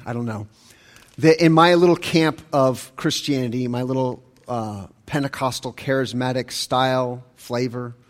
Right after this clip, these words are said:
of Christianity, that I had all that there was, and it was awesome. It was rich with the experience and the power and the manifestation of God.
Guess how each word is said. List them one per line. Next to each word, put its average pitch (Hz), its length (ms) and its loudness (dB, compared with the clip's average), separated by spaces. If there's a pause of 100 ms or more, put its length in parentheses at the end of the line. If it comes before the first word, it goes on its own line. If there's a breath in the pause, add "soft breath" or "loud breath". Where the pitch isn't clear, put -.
(200 soft breath)
of 113 140 -8
Christianity, 117 840 -6 (720 loud breath)
that 117 280 0 (120)
I 151 140 6
had 135 540 2 (220)
all 135 260 4
that 120 200 -4
there 123 120 -2
was, 113 600 -4 (100)
and 113 140 -6
it 107 40 -6
was 104 220 -8
awesome. 110 360 -4
It 113 40 -6
was 101 120 -8
rich 120 420 0
with 127 120 -10
the 123 60 -4
experience 131 600 -4
and 113 100 -6
the 101 40 -12
power 127 380 -2
and 120 100 -6
the 107 40 -8
manifestation 123 800 -6
of 113 120 -10
God. 117 340 -4